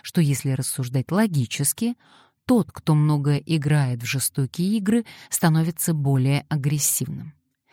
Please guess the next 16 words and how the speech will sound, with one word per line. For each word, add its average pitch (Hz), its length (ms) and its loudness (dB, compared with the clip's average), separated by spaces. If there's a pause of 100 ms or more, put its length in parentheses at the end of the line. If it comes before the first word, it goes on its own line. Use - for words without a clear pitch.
(360)
Ведь 220 240 4
если 233 400 0
ты 147 420 0
день 147 380 2
за 170 220 0
днем 135 400 0
стреляешь 143 720 -2
в 131 120 -2
людей 135 420 0
в 117 60 -8
видеоигре, 147 800 0 (580)
ты 226 140 4
станешь 240 480 -2
считать - 680 -4
это 151 360 0
нормой. 156 580 0